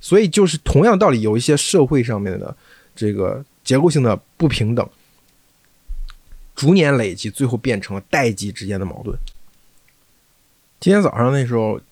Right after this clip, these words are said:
我看那个，呃，那个女教师跟我说，说那个，“你看河大那个龙子湖的那个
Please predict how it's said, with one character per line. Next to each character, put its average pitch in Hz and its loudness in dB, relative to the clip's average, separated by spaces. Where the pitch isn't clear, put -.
我 104 -18
看 127 -2
那 113 0
个， 104 -6
呃， 95 -6
那 117 -8
个 104 -4
女 107 -4
教 117 2
师 135 -2
跟 135 0
我 101 -4
说， 104 -6
说 107 -2
那 107 -2
个 101 -6
，“你 98 -8
看 101 -4
河 - -10
大 120 0
那 107 -4
个 101 -6
龙 104 -6
子 117 -10
湖 - -12
的 104 -6
那 104 -8
个 - -14